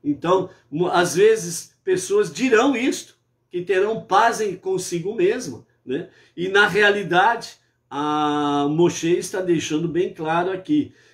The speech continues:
que estas palavras são palavras enganosas. E as pessoas, elas vão se tornar realmente pessoas venenosas e amargosas,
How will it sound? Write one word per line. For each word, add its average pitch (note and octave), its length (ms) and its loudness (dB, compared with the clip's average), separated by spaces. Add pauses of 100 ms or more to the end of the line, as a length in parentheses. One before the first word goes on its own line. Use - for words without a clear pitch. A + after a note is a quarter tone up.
(120)
que D#3+ 360 -2
estas F#3+ 480 -4
palavras D3+ 520 0
são D3 180 -2
palavras D3 1000 -2
enganosas. B2 1900 -6 (420)
E A#2+ 120 -8
as B2+ 160 -4
pessoas, C3+ 460 -2
elas C3 180 -2
vão C3+ 140 -4
se - 140 -12
tornar C3 400 -6
realmente C3 560 -6 (320)
pessoas B2 560 -4
venenosas B2+ 1200 -4
e - 300 -10
amargosas, A2 1160 -10